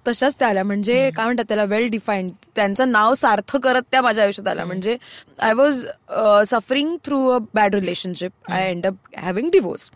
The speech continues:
Speaker 2: हम्म.
Speaker 1: in my life. आणि त्याच्यानंतर मला असं झालं की आता आयुष्यात काय करायचं आपण? म्हणजे,
Speaker 2: हम्म.
Speaker 1: काय आहे पुढे? काय एक्साइट करताय आपल्याला? किंवा त्याच्यातनं बाहेर कसं यायचं?
Speaker 2: हम्म, हम्म.
Speaker 1: किंवा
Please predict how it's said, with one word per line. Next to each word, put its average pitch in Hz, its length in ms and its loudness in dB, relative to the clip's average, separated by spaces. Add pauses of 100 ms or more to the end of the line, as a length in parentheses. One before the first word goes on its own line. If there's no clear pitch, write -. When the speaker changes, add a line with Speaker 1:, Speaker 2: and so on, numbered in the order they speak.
(120)
Speaker 2:
हम्म. 165 300 -12
Speaker 1:
in 190 120 -2
my 175 60 -2
life. 143 220 -6 (480)
आणि 240 220 2
त्याच्यानंतर 339 720 2
मला 311 220 2
असं 302 160 0
झालं 330 200 0
की 359 60 -2
आता 392 140 2
आयुष्यात 359 380 0
काय 254 240 2
करायचं 220 360 -4
आपण? 156 300 -12
म्हणजे, 180 320 -6
Speaker 2:
हम्म. - 440 -10
Speaker 1:
काय 339 240 6
आहे 226 180 2
पुढे? 180 240 -2 (100)
काय 262 300 4
एक्साइट 311 420 0
करताय 262 300 2
आपल्याला? 196 260 0
किंवा 226 140 -4
त्याच्यातनं 294 300 -4
बाहेर 226 380 0
कसं 302 220 -2
यायचं? 190 300 -2
Speaker 2:
हम्म, 175 180 -8
हम्म. 165 300 -10
Speaker 1:
किंवा 320 280 -2